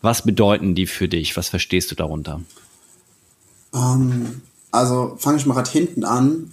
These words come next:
Speaker 2: Ähm, glücklich, ähm, glücklich ist, ist im Grunde das, worum es immer geht.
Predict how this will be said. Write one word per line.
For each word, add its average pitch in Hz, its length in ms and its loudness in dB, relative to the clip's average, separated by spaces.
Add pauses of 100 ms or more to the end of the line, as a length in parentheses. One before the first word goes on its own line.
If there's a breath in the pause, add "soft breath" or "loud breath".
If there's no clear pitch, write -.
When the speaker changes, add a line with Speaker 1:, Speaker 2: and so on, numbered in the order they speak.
Speaker 2:
Ähm, 117 440 0
glücklich, 165 880 0 (680)
ähm, 117 480 2 (160)
glücklich - 480 -4
ist, - 460 0 (320)
ist 120 160 0
im 120 120 -2
Grunde 135 300 0
das, - 380 -2
worum 123 280 -4
es - 240 -2
immer 143 240 2
geht. 131 500 -2